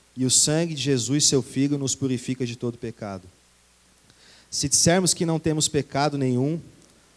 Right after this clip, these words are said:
a nós mesmos nos enganamos, e a verdade não está em nós. Se confessarmos os nossos pecados, ele é fiel e justo para nos perdoar os pecados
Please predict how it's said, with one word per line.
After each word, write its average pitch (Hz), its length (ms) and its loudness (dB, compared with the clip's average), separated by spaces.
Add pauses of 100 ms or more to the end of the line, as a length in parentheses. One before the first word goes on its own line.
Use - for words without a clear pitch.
(640)
a 135 100 -2
nós 156 300 4
mesmos 151 420 2
nos 151 160 0
enganamos, 143 800 -2 (840)
e 120 100 -2
a 131 60 4
verdade 131 480 2
não 139 160 2
está 147 260 0
em 143 60 -2
nós. 117 480 -2 (1500)
Se - 160 -4
confessarmos 151 800 4
os 139 40 -4
nossos 147 260 2
pecados, 135 760 -2 (420)
ele 143 220 6
é - 20 0
fiel 131 420 4
e 123 60 4
justo 123 500 -2 (120)
para 123 120 -4
nos 120 200 0
perdoar 113 440 -2
os 113 80 -6
pecados 117 680 -6